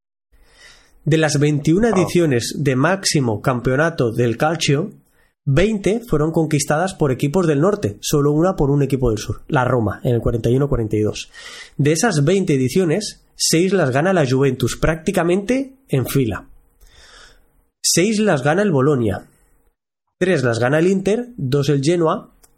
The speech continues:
Speaker 1: y dos más uno, vamos a decir, por ese título no oficial, el Torino. Es importante destacar, como he dicho antes, el Bolonia.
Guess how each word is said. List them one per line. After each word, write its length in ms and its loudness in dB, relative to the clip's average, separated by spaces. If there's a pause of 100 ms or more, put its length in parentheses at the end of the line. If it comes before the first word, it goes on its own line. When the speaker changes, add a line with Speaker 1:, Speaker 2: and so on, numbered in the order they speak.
(180)
Speaker 1:
y 180 4
dos 440 -2
más 340 0
uno, 220 2
vamos 280 0
a 40 4
decir, 280 0
por 140 0
ese 200 0
título 400 0
no 240 2
oficial, 480 -2 (500)
el 220 0
Torino. 400 0 (1700)
Es 140 2
importante 480 2
destacar, 480 0
como 180 2
he 40 2
dicho 180 0
antes, 260 0
el 80 0
Bolonia. 460 0